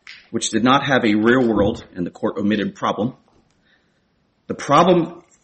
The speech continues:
the three hundred patent attempts to address, finding information that matches the user's intent, is a long-standing problem that existed long before the advent of computers and is not unique to the Internet."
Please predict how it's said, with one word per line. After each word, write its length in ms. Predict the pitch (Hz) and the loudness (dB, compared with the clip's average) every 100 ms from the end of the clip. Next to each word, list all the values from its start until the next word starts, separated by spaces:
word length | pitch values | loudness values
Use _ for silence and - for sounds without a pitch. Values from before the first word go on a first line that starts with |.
| - | -16
the 80 | 117 | -6
three 200 | 143 117 | 0 2
hundred 260 | 202 127 | 2 0
patent 240 | 110 117 101 | 0 -2 -2
attempts 340 | - 104 - | -4 -6 -6
to 100 | 101 | -8
address, 480 | 90 95 98 - - - | -6 -4 -4 -6 -14 -18
finding 460 | - 117 123 123 | -2 0 2 0
information 760 | 123 127 113 110 127 123 104 95 | -2 -2 -4 -2 -2 -4 -6 -4
that 160 | 101 | -4
matches 400 | 101 107 127 123 | -2 -2 -2 -6
the 120 | - 101 | -6 -4
user's 340 | 117 110 101 | -2 -2 -8
intent, 360 | 92 160 110 - _ _ _ _ | -10 -8 -8 -10 _ _ _ _
is 100 | 117 | -2
a 40 | |
long-standing 720 | 120 131 175 180 - 147 139 117 | 2 2 2 0 -2 0 0 0
problem 360 | 127 117 127 | 0 2 2
that 120 | 110 104 | 0 -2
existed 420 | - 131 - 113 | -6 -12 -8 -4
long 240 | 101 135 | -2 -2
before 260 | 147 - 117 | -4 -4 -6
the 120 | 98 | -2
advent 360 | 110 110 101 98 | -2 -2 -6 -8
of 80 | - | -14
computers 640 | 95 - 113 117 - - _ _ _ _ | -14 -8 -2 0 -2 -10 _ _ _ _
and 100 | - | -2
is 100 | 110 | 2
not 320 | 120 120 127 135 | 4 4 2 2
unique 260 | 113 110 | 2 2
to 80 | 113 | -4
the 100 | 123 | -4
Internet." 300 | 160 80 - | -4 -6 -10